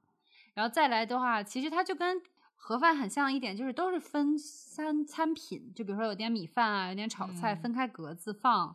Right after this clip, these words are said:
Speaker 2: 嗯。
Speaker 1: 这点是相似的，但只不过就是吃的东西不太一样，以及就是便当好像会更多这些小心思、小设计在里面。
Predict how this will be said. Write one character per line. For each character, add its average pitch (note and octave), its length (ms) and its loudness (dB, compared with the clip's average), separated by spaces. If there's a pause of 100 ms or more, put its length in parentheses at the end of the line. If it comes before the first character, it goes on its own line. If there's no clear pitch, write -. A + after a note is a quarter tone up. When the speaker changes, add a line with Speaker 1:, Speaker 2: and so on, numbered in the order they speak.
(100)
Speaker 2:
嗯。 F3 160 -10
Speaker 1:
这 F#4+ 100 2
点 A3 160 2
是 F#3+ 80 -4
相 F#3 240 -6
似 F#3 240 -12
的， - 320 -20
但 C4+ 160 2
只 A#3 100 -4
不 F#3 120 -8
过 A3+ 100 -2
就 B3 100 -6
是 B3 80 -4
吃 - 200 -6
的 G#3+ 60 -2
东 A3 180 -6
西 G#3+ 80 -10
不 F#3 100 -16
太 F3 160 -14
一 - 220 -18
样， D#3 200 -10
以 F#3+ 80 -4
及 G3+ 200 -8
就 - 100 -4
是 C#4 60 -2
便 C#4 180 0
当 D4 160 6
好 G#3 80 4
像 F3 100 0
会 B3 160 0 (200)
更 C#4 180 4
多 A#3 260 2
这 B3+ 160 -6
些 C4 120 -4
小 D#3 320 -6
心 A#3 280 0
思、 A3+ 240 -6
小 - 240 -10
设 A3+ 300 -6
计 G3 260 -10
在 F#3 200 -6
里 D3 120 -12
面。 - 300 -20